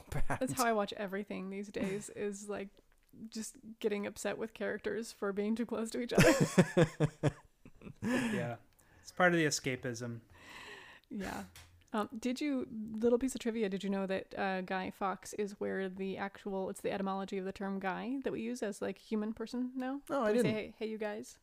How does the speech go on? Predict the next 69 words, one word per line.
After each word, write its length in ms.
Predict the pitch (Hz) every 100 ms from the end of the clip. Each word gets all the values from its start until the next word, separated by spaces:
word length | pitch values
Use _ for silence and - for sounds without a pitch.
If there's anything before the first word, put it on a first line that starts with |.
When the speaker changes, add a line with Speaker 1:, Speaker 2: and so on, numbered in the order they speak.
| _ -
Speaker 1:
Oh. 140 | 277
Speaker 2:
It's, 240 | 123 - -
it's 140 | 226
from 100 | 208
Guy 140 | 202 208
Fawkes. 340 | 226 233 - -
Speaker 1:
Oh, 140 | 339 -
cool. 160 | 339 226
Speaker 2:
And 100 | 226
it's 100 | -
from 220 | 214 196
the 140 | 190
effigies 420 | 214 196 208 202
that 140 | 226 254
Speaker 3:
Oh, 20 |
I 20 |
Speaker 2:
they 220 | 226 202
Speaker 3:
like 200 | 208 214
it. 80 | -
Speaker 2:
burned, 340 | 208 202 202 - - -
um, 320 | 208 190 196
of 180 | 208 202 -
him, 240 | 220 202 214 - - _
'cause 140 | - 202
they 80 |
Speaker 1:
Yeah, 80 | 196
Speaker 2:
just 120 | 147 135
Speaker 1:
it's 80 |
just 20 | 127
Speaker 2:
became 120 | 117
Speaker 1:
another 140 | 117
guy. 220 | 110 131 113 - -
Speaker 2:
It's 100 | 294
a 40 |
little 140 | 339 370
guy. 260 | 494 202 196 _ -
Speaker 1:
Yeah. 80 |
Speaker 2:
Just 160 | 135 -
a 40 |
little 160 | 311 330
guy. 100 | 254 - _ _ _ _ _
Yeah. 160 | 269 208 233
And 100 | 262
it 60 | 262
wasn't 280 | 269 285 247
actually 300 | 220 233 220
Speaker 3:
I 20 |
like 60 | 302
Speaker 2:
gendered 320 | 233 247 208
Speaker 3:
that. 40 | 196
Speaker 2:
either. 200 | 208 185
It 80 | -
wasn't 360 | 208 196 202 -
meant 320 | 208 - -
to 160 | - 202
be 160 | 190
a 60 | 180
man. 380 | 196 240 196 180
It's 140 | -
just 200 | 196 -
like, 160 | 185 -
here's 220 | 226 214
the 80 | 226
little 160 | 214
human 320 | 202 226 214
figure 360 | 208 208 196 190
that 120 | 196
we 80 | 214
burn. 260 | 208 214